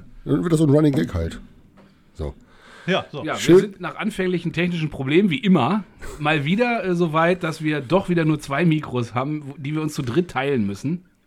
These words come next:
Speaker 1: <laughs> Dabei haben wir alles gegeben. Wir haben echt wi-, gute, wichtige Sachen bestellt, und,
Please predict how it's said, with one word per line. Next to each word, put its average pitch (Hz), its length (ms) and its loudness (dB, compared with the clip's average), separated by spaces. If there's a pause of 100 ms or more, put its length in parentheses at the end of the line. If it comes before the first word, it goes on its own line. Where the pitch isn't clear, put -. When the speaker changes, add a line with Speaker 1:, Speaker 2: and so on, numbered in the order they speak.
(340)
Speaker 1:
<laughs> - 520 -6
Dabei 110 240 2
haben 113 140 2
wir 113 60 2
alles 104 200 0
gegeben. 110 460 0 (280)
Wir 104 140 -2
haben 110 100 -2
echt - 220 -4 (340)
wi-, 107 480 0
gute, 185 320 2
wichtige 165 300 0
Sachen 131 240 0
bestellt, 101 420 -2
und, 120 240 -8